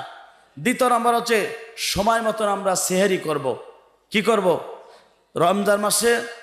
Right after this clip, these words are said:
সময় মতন আমরা সেহেরি করব। তৃতীয় নম্বর হলো,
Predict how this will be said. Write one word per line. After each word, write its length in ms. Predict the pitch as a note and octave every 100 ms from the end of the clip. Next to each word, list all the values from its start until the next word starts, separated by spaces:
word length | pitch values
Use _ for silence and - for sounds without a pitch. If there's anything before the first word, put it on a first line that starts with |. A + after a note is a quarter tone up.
| - -
সময় 500 | - - B3 C4 C4+
মতন 280 | B3 A#3+ A3
আমরা 300 | G#3+ G#3 F#3+
সেহেরি 440 | - G#3 A3 G#3+
করব। 400 | F3 F3 D#3+ C#3+ - - - _
তৃতীয় 260 | - B3 C#4
নম্বর 300 | C4+ B3 C4
হলো, 440 | A#3 A#3+ G3+ -